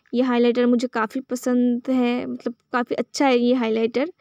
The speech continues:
मेरी हिंदी उतना ज़्यादा अच्छा नहीं है, इग्नोर कर लेना प्लीज़, थोड़ा मैनेज कर लेना, बात ये है।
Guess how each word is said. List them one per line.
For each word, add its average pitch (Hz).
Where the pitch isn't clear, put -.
मेरी 240
हिंदी 240
उतना 247
ज़्यादा 240
अच्छा 240
नहीं 240
है, 339
इग्नोर 233
कर 247
लेना 226
प्लीज़, 254
थोड़ा 302
मैनेज 269
कर 240
लेना, 226
बात 233
ये 226
है। 233